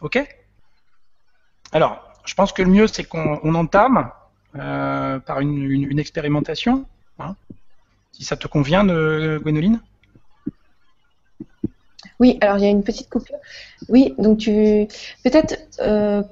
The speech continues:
Speaker 2: pour rebondir par rapport à ce que tu dis, peut-être apprendre à être en présence de soi, à être connecté à soi, à son corps, ça peut aider
Speaker 1: Tout à fait.
Speaker 2: par la suite. Ce serait peut-être ça le vrai travail, c'est de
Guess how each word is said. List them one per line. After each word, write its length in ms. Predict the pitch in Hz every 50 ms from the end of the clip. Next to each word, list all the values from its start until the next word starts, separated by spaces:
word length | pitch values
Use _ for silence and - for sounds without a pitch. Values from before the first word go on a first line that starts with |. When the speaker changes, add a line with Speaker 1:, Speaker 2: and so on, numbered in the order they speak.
| - _ _ _ _ -
Speaker 2:
pour 120 | - 214
rebondir 420 | 220 226 202 220 226 226 269 277 277
par 120 | - 233
rapport 160 | 202 202 208
à 40 | 214
ce 60 | 208
que 100 | - 214
tu 120 | 202 - 208
dis, 120 | 233 285
peut-être 360 | 269 - 233 - 226 - - -
apprendre 440 | - 220 220 220 - - 269 269 262
à 80 | 233 202
être 220 | 202 - - -
en 80 | 220 202
présence 640 | 208 - - - 233 214 202 254 262 262 254 233 202 190
de 100 | 202 202
soi, 420 | 196 - - - - 277 277 285
à 80 | 262 220 190
être 140 | 185 190 -
connecté 440 | - 220 202 202 196 196 - 240
à 120 | 226 202 185
soi, 520 | - - - - - - 247 247 254 247 226
à 100 | 208 196
son 260 | - - - 190 190
corps, 400 | 190 - 269 294 285 269 277 - -
ça 180 | - - 208
peut 260 | 196 - - 208 202 -
aider 420 | 202 202 190 170 202 269 311 302 302 - _ _ _ _ _ _ _ -
Speaker 1:
Tout 180 | - - - 262
à 20 |
fait. 240 | - - - - - - 254 - -
Speaker 2:
par 160 | 233 202 202
la 120 | 202 196 196
suite. 460 | 196 - - 302 302 302 - - - - - -
Ce 120 | - - 220
serait 180 | 214 - 233 208
peut-être 260 | - - 226 214 220
ça 200 | - - 302 320
le 80 | 311 269
vrai 160 | 247 240 233
travail, 460 | 240 - - 233 220 226 226 220 226
c'est 160 | 220 - - 208
de 260 | 175 202 196 190